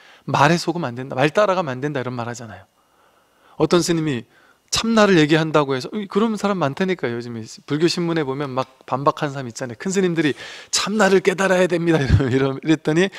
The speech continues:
어, 뭐, 많은 학자들 중에 일부는 "저 스님은 참나를 설명하기 때문에 외도다, 불교가 아니다,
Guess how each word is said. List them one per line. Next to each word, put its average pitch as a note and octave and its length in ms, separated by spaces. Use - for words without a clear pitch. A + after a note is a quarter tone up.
어, C#3+ 120
뭐, C3 320
많은 C3 320
학자들 D3+ 400
중에 C3 140
일부는 B2 480
"저 E3 440
스님은 D#3+ 720
참나를 B3 720
설명하기 G#3 480
때문에 F#3 500
외도다, C3 460
불교가 C3+ 340
아니다, G#2 340